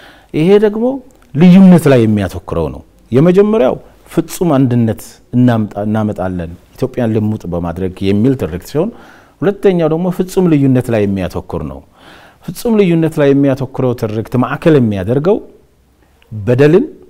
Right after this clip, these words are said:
የጨቋኝና ተጨቋኝ ትርክትን፣ ትናንት ባልን በመጣንበት መንገድ የተገኙ ጥፋቶችን ለቅሞ፣ እንከኖችን ለቅሞ እነዚህን ማጋጋልና ቅሬታ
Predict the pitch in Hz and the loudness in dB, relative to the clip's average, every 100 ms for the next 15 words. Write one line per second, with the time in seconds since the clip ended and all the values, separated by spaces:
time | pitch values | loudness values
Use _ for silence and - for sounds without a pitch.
0 | _ _ _ _ 104 127 - 160 160 - | _ _ _ _ -4 -2 -2 -6 -4 -4
1 | 160 160 151 147 135 127 131 - - 143 | -2 0 0 -2 -4 -6 -8 -8 -4 0
2 | 139 135 113 113 - 190 294 - _ - | 0 -2 -4 -4 -2 -4 -4 -10 _ -20
3 | - _ - 151 170 185 180 160 160 147 | -20 _ -2 2 2 0 2 2 2 0
4 | 147 - 143 139 135 127 127 123 113 117 | -2 -4 -4 -4 -4 -2 -2 -2 -2 -4
5 | 107 - - - 113 135 160 147 143 135 | -8 -16 -20 -8 -2 0 2 4 4 2
6 | 127 127 - - 131 - 127 - 127 123 | 2 0 -4 -2 -2 -2 -6 -4 -2 0
7 | 135 - 156 170 135 127 123 123 139 139 | 0 -2 -2 0 0 -2 -4 -4 -2 -2
8 | 147 175 175 139 151 143 165 156 135 127 | -2 -2 0 2 0 0 0 0 -2 -2
9 | 123 117 107 110 156 180 - _ - 143 | -2 -2 -2 -4 -4 -8 -20 _ -6 0
10 | 156 147 | 2 2